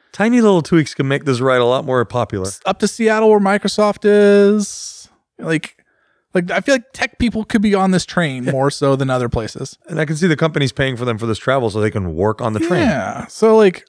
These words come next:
Speaker 2: I guess, like, they gotta have Wi-Fi. Like, that was a huge thing for me. I ran out of hotspot data, like, four hours into it. So apologies for the delay on the last podcast
Speaker 1: <laughs>
Speaker 2: because I couldn't work on it.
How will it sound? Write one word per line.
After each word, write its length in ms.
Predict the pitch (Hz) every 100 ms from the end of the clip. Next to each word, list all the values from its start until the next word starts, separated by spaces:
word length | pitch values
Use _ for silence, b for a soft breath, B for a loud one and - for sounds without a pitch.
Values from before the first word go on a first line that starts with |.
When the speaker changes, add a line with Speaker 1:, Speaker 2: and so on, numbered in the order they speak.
| -
Speaker 2:
I 60 |
guess, 200 | 196 202
like, 240 | - 151 - -
they 140 | 185
gotta 200 | 208 262
have 140 | 202 113
Wi-Fi. 540 | 82 98 101 110 107
Like, 120 | 107 -
that 100 | 165
was 120 | 160
a 40 |
huge 260 | 120 131 120
thing 140 | 117 107
for 100 | 107
me. 100 | 107
I 60 | 123
ran 220 | 131 127
out 140 | 120
of 140 | 117 120 117 _ -
hotspot 560 | 117 113 - 113 107 107
data, 280 | 104 104
like, 220 | 104 98 98 _
four 440 | - _ - 107 104
hours 280 | 104 104 101
into 280 | 104 101
it. 180 | 104 107
So 440 | - 110 104 98 - _ -
apologies 500 | - - 117 117 117
for 120 | - 117
the 60 |
delay 340 | 110 107 104 110
on 100 | 104
the 60 | 101
last 280 | 101 95
podcast 600 | - 95 104 170 110 170
Speaker 1:
<laughs> 20 | -
Speaker 2:
because 300 | 95 90 110
I 80 | 104
couldn't 260 | 120 120
work 200 | 110 175
on 160 | - 90
it. 120 | 85